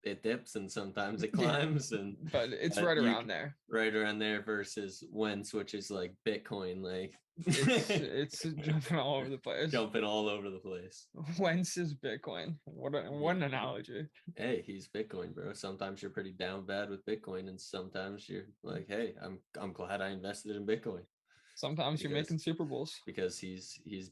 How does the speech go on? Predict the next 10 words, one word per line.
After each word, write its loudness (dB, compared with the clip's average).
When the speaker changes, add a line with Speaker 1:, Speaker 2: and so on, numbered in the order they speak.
Speaker 1:
beating 0
up -4
Doug 0
Peterson 0
in, -6
down -2
Speaker 2:
Yep. 0
Speaker 1:
in -8
Duval 2
County. -2